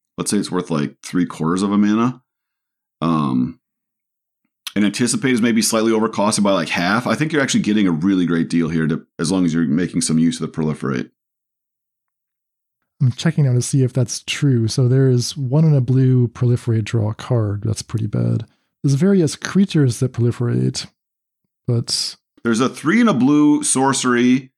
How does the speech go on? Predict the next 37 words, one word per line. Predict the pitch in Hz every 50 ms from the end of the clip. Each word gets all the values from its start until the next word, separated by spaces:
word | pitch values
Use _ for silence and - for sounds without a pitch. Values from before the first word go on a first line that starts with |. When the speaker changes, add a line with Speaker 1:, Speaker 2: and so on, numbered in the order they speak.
| _ _ _ _ _ _ _ _ _ _ _ _ _ _
Speaker 1:
draw | - - 113 110 117 120
two | 117 - - 127 131 139
Proliferate, | 135 135 147 139 139 131 - 139 139 143 151 151 -
and | 110 113 110
then | 110 107 107 107
the | 104
blue | 87 78 98 110 117 120
was | 117 107 104
Phyrexian, | - - 95 101 104 - - 127 131 139 143 139
so | - 110
it | 95
was | 95 95
really | 98 107 110 110 107
like | 101 92 92 87
a, | 92 90 87 82 73
you | - 95
could | - 95 73
cast | - - - 90 90 90 -
it | - 90 -
like | 73 85 85 85 - - - _ _
three | - 95 101 98
colorless, | - - - 92 95 98 95 95 95 92 - - -
Proliferate, | - - 95 90 85 90 90 87 - 87 90 92 92 95 78 - _ _ _ _ _ _ _ _ _ _ -
take | - 98 90 -
two, | - - 98 101 107 104 - _ - - - - _ _ _ _ _ _ _ _ _ _ _
draw | - 92 92
two. | 95 - 110 107 113
Speaker 2:
Tezzeret's | 123 147 131 127 123 117 113 -
Gambit, | - 123 117 117 117 123
Speaker 1:
That | 120 113 117 120
was | 123 120
Speaker 2:
yeah. | 120
Speaker 1:
probably | 120 110 104 101
the | 85 82
best | 78 85 80 - -
one. | - - -
Yeah, | 101 104 90 73 67 -